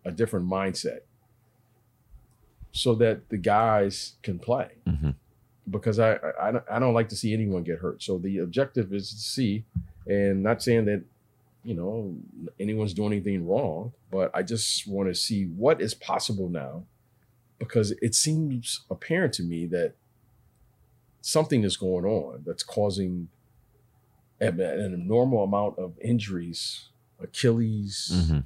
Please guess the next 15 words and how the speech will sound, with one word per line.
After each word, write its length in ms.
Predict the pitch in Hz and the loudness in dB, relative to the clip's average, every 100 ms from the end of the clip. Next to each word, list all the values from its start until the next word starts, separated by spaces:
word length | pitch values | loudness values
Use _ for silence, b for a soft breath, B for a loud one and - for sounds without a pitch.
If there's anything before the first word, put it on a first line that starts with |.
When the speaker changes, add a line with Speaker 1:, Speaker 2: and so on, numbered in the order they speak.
| - | -2
Speaker 1:
A 100 | 101 | -2
C 340 | - 95 92 | -2 -2 0
Ls, 140 | 101 101 | 2 2
Speaker 2:
Mm-hmm. 200 | 101 98 67 - _ _ _ _ _ _ _ _ _ _ _ - | 2 2 0 -4 _ _ _ _ _ _ _ _ _ _ _ -4
Speaker 1:
that 440 | 98 98 90 78 - _ _ _ _ - | 2 4 4 0 -4 _ _ _ _ -18
affects 360 | - 127 127 | -2 0 0
the 100 | - | -2
game 400 | 90 117 160 120 - _ _ - | 0 2 2 -4 -14 _ _ -10
and 260 | 92 95 92 | -6 -4 -6
affects 320 | 87 113 - | -2 -2 -2
the 80 | 90 | -8
players. 680 | - 127 104 62 60 - - | 0 0 0 -2 -8 -14 -6
And 120 | 101 | -4
it's 120 | 98 - | -2 0
happening 680 | 110 113 107 101 98 95 | -2 2 2 2 2 -2